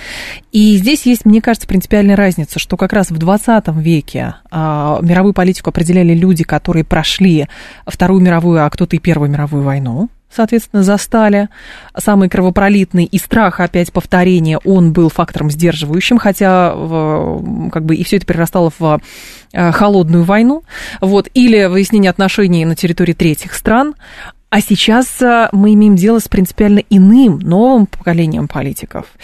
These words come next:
Или же с политиками-аппаратчиками, как в случае Соединённых Штатов Америки, которые как бы, ну вот в кабинете на карте стрелки рисуют, и вроде классно.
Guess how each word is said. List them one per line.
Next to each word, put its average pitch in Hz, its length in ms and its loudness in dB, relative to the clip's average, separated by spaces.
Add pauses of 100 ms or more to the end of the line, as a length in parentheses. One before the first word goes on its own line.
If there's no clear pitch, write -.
(180)
Или 233 220 4
же 220 120 0
с 214 100 -4
политиками-аппаратчиками, 190 1300 0
как 160 140 -6
в - 40 -18
случае 185 280 -2
Соединённых 165 540 0
Штатов - 400 -6
Америки, - 520 -6 (300)
которые 202 360 0
как 185 160 -4
бы, 175 100 0
ну 190 100 4
вот 185 120 0
в - 100 -16
кабинете 220 480 2
на 208 140 4
карте 262 300 -2
стрелки 226 400 -2
рисуют, 208 440 -2
и - 20 -4
вроде 196 260 0
классно. - 460 -8